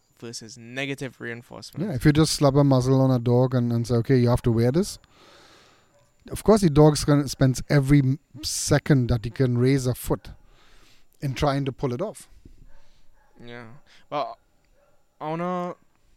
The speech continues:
Speaker 1: shift the topic a bit. I'd like to hear your view on use of both positive and negative reinforcement, because a lot of people often think that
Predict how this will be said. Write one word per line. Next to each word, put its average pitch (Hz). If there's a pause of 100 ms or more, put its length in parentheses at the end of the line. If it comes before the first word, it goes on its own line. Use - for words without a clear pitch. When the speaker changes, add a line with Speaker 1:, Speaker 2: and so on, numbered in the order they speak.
(300)
Speaker 1:
shift -
the 143
topic 135
a 135
bit. 127 (1300)
I'd 135
like 156
to 165
hear 156
your 139
view 135 (100)
on 123 (300)
use 127 (580)
of 127 (160)
both 147 (260)
positive 123 (380)
and 151
negative 131
reinforcement, 123
because 123
a 120
lot 127
of 139
people 135
often 135
think 135
that 120